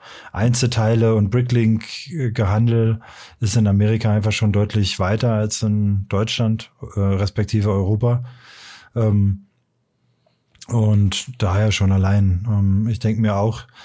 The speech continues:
dass die andere, äh,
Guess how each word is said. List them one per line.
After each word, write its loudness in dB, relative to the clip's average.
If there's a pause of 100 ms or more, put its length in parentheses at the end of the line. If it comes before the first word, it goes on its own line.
(500)
dass 0
die 2
andere, 2 (200)
äh, 0